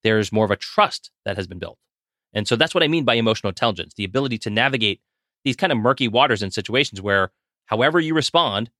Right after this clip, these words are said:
can either help or hurt you. And so one of the benefits of having gotten older over these years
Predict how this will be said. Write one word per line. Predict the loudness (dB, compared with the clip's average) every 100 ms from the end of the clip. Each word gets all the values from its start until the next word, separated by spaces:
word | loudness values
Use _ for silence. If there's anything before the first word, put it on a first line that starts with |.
| _ _ -6
can | 0
either | 0 0
help | 0 -2 0
or |
hurt | -2 -2
you. | -4 _ _ _ _ _ -2
And |
so | 0
one | 2 2
of |
the | 2
benefits | 2 2 0 -4 -2
of | -6 -4
having | -4 -4 0
gotten | 0 -2 -2
older | 0 2 2
over | 0
these | 0 -4
years | -2 -2 -2 -6